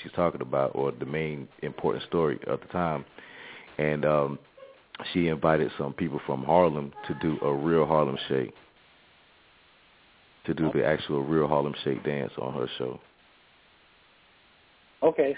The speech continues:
Speaker 2: so, um, so she does mostly pro-black shows, or
Speaker 1: Yeah,
Speaker 2: stuff?
Speaker 1: well, it's, it's, it's actually everything, but when it's, like, something black and it concerns, you know, the black community, she really, you know, uh, go, not goes in, but goes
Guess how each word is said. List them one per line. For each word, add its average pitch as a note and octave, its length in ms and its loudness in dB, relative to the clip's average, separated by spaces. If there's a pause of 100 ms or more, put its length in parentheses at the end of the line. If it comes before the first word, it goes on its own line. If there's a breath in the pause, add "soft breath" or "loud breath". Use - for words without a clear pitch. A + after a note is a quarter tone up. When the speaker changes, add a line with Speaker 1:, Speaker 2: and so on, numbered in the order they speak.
Speaker 2:
so, C#3 160 4 (100)
um, C#3 380 0
so C3 160 4 (120)
she D#3+ 160 -4
does C#3 320 6
mostly C#3 560 -2 (180)
pro-black D3 500 6 (140)
shows, F3+ 520 2
or A#2 280 0 (160)
Speaker 1:
Yeah, F#3 240 4
Speaker 2:
stuff? D3 120 6
Speaker 1:
well, - 140 6
it's, - 180 0
it's, D#3 320 4 (120)
it's C#3+ 180 0
actually D#2 360 0
everything, F#2+ 560 2
but D2+ 200 2 (300)
when E2+ 160 0
it's, E2 140 2 (100)
like, D2+ 300 4
something D2 560 -4
black D#2 340 4
and D2 80 -2
it C2+ 100 -4
concerns, D2 440 -4
you D2 60 -4
know, C#2+ 140 0
the - 60 -4
black C#2 300 0
community, D2 580 -4 (120)
she D2+ 120 -10
really, D2 640 -4
you D#2+ 160 -6
know, C2+ 280 -2 (500 loud breath)
uh, C2 240 0 (100)
go, C#2+ 420 0
not D#2 260 -4
goes C#2+ 260 -2
in, D2 180 -4
but D2+ 160 -4
goes E2 220 2